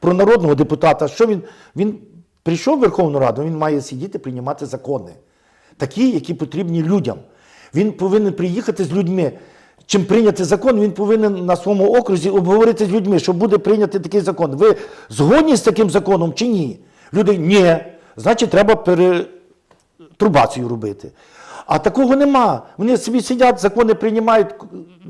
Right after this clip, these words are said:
не для себе, а для олігархів за мзду.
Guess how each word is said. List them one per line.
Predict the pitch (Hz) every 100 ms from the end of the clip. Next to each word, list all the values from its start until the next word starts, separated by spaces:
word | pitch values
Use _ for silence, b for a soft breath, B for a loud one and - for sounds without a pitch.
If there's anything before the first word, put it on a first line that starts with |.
| 180 - 185
не | 196
для | 165 202
себе, | 202 240 202 131 104 B B B
а |
для | 143 196
олігархів | 202 196 151 127 - 123
за | 117 151 143 135 131 131 - 170 165 156 _ _ 147
мзду. | 156 143 131 117